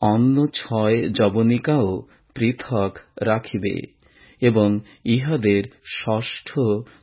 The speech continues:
যবনিকা দোহারা করিয়া তাম্বুর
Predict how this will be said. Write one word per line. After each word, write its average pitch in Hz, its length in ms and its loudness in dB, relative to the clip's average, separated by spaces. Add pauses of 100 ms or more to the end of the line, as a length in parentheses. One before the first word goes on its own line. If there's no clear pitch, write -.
(160)
যবনিকা 104 680 0 (500)
দোহারা 113 680 0
করিয়া 95 480 0 (480)
তাম্বুর 107 580 2